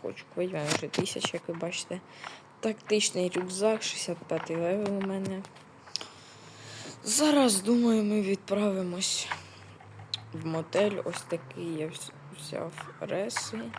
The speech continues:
Думаю, мені їх буде достатньо. Тільки зараз ще по броньці подивлюся, що можна взяти.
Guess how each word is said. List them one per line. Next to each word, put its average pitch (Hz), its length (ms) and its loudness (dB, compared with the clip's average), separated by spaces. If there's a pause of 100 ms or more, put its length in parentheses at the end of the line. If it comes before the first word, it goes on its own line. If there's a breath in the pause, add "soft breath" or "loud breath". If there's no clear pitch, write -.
(580 loud breath)
Думаю, 170 320 -2
мені 170 260 0
їх 180 160 -4
буде 165 240 0
достатньо. - 680 -4 (160)
Тільки 185 300 2
зараз 185 680 0 (420 loud breath)
ще - 360 0 (500)
по 196 80 -2
броньці 185 600 2 (140)
подивлюся, 196 800 -4
що - 240 -4
можна 185 400 -4
взяти. 185 560 -4